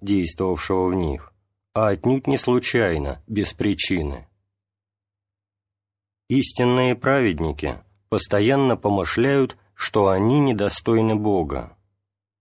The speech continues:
Тем, что они признают себя окаянными,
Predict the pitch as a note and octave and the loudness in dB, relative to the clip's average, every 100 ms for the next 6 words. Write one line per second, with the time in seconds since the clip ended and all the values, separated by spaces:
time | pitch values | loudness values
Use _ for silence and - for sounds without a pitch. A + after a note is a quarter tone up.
0 | _ _ - B2+ F#2 - A2+ A2 A2+ G#2+ | _ _ 0 0 0 -2 0 2 2 2
1 | A2 F2+ G#2+ G#2+ G#2 - G#2 G2 G#2+ G2 | 0 2 0 0 -2 -4 -2 0 2 2
2 | G#2+ G#2 A2+ B2+ A2 E2 D2 C2 | 2 2 2 2 0 -2 -4 -6